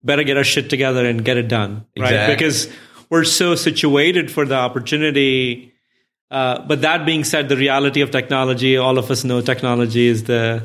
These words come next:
Speaker 1: biggest boon. It's the biggest devil. <laughs> Um, so we are all at the beck and call sometimes of, you know, how fast integrations are, how fast, you know, we can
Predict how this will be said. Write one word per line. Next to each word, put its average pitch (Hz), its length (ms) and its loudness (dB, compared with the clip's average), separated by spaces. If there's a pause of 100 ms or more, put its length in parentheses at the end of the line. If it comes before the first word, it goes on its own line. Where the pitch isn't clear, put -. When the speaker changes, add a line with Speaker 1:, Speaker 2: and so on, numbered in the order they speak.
(120)
Speaker 1:
biggest 117 520 -2
boon. 131 400 2
It's 123 220 -2
the 123 80 2
biggest 117 360 0
devil. 123 460 0
<laughs> 117 60 -2 (800)
Um, 117 680 -2 (260)
so 147 160 0
we 135 140 4
are 127 220 2
all 135 320 4
at 123 100 -2
the 131 60 0
beck 127 280 0
and 120 140 -2
call 120 320 2
sometimes 117 440 -2
of, 113 320 -2
you 127 100 -4
know, 117 120 -2
how 127 280 0
fast 117 420 -2
integrations 117 640 0
are, 113 560 0 (260)
how 127 220 -2
fast, 120 520 -2 (140)
you 131 140 -6
know, 113 180 0
we 117 160 2
can 113 460 -4